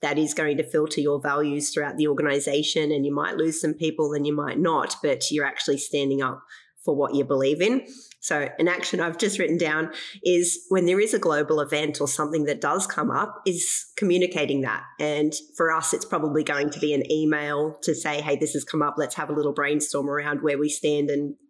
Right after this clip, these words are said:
get everyone included in that conversation to be able to say, "This is what we believe." If any of our clients ask, if our customers ask, then we're strong within a team of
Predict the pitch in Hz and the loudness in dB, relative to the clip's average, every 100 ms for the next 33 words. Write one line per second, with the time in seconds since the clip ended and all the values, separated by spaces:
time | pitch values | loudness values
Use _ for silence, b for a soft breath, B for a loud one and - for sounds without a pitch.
0 | - 151 - 147 151 143 143 151 151 151 | -2 0 2 2 2 2 2 0 0 0
1 | 139 143 147 143 - 151 139 - 147 143 | 0 0 0 0 -2 -4 -2 -2 0 0
2 | - 143 139 - 143 131 - - 143 135 | 2 0 -2 -4 -2 -2 -4 -4 -4 -4
3 | B B B B - 185 170 - 151 156 | B B B B 0 0 2 0 0 0
4 | 151 156 156 156 156 156 147 147 143 - | 2 2 2 0 0 2 2 -2 -4 0
5 | 180 170 - 151 147 147 156 151 139 151 | 0 0 -2 0 0 -2 -4 -4 -4 -6
6 | - 156 147 147 147 147 - - 151 147 | -4 -2 0 -2 -2 -4 -8 -4 -2 0
7 | 143 151 B B B _ _ _ 208 156 | 0 -2 B B B _ _ _ -4 2
8 | 147 143 - - - - _ _ - - | 4 2 0 -8 -18 -20 _ _ -6 -2
9 | 175 165 156 147 151 143 139 - 147 147 | 0 2 4 4 4 2 0 0 0 2
10 | 139 139 | 2 0